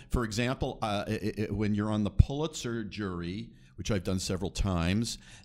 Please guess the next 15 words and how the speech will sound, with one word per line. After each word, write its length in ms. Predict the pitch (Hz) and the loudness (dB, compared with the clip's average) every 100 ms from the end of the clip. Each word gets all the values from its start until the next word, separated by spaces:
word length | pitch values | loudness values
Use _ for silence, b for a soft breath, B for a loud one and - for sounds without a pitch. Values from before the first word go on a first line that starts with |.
| - | -4
the, 320 | - 113 113 110 | 2 4 2 0
uh, 360 | 104 98 98 - - - - | 0 0 -2 -4 -14 -20 -12
there 220 | 104 113 | -2 0
are 80 | 110 | 2
shows 400 | - 202 254 139 | 0 0 2 2
that 100 | 131 | 2
are 60 | 117 | 2
just 220 | 127 - | 0 -2
so 140 | 131 101 | -2 -4
visual 640 | 113 139 135 78 65 64 - b b b | -4 -4 -6 -8 -12 -16 -20 b b b
that 200 | 113 107 | -2 0
the 60 | 117 | 0
script 480 | - - 170 - - | 0 2 0 0 0
on 180 | 113 110 | 2 2
which, 360 | 127 - - | 2 -2 -6